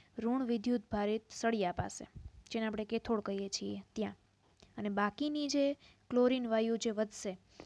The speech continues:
એને એનોડ કહેવાય, જે ધન વિદ્યુત ભાર પાસે જમા થશે. એટલે કે અહીંયા તમે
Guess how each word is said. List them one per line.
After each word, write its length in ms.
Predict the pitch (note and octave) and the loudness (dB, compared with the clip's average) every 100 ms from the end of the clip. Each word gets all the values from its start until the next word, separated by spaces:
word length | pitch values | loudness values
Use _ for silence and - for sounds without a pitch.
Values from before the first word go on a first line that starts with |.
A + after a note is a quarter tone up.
| - | -12
એને 200 | A#3+ A#3 A3+ | -6 -4 -2
એનોડ 360 | A#3 A3+ G#3 | 0 0 0
કહેવાય, 340 | G3 F#3+ G3 A#3+ _ _ | -4 -6 -6 -10 _ _
જે 140 | - A3 | -10 -6
ધન 240 | G#3+ A#3+ A#3+ | -2 -2 -2
વિદ્યુત 340 | A3 A3 G3+ | -2 -2 -4
ભાર 220 | G#3+ G3+ G#3 | -4 -6 -6
પાસે 340 | G3+ G3 B3+ E4+ _ _ - | -6 -6 -6 -10 _ _ -8
જમા 280 | G#3+ F#3 G3+ | -6 -4 -8
થશે. 320 | A3 A#3 - _ _ _ _ _ _ _ _ _ | -10 -14 -14 _ _ _ _ _ _ _ _ _
એટલે 140 | A#3 A3+ | -6 -4
કે 80 | - | -4
અહીંયા 360 | A#3 C#4+ D4+ | -2 0 -2
તમે 260 | - A3+ G#3 | -2 -2 -4